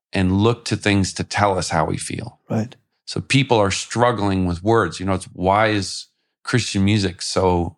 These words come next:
Speaker 1: powerful? 'Cause it, why is music so powerful? It gives voice to things that you're struggling with.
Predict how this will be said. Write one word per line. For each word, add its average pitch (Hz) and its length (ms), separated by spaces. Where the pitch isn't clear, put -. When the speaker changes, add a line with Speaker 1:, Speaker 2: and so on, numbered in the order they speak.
Speaker 1:
powerful? 123 680
'Cause 95 200
it, 95 140
why 131 200
is 117 100
music 151 320
so - 140
powerful? 92 580
It 101 180
gives 120 300
voice 104 420
to 95 80
things 95 300
that - 140
you're 90 120
struggling 87 520
with. - 260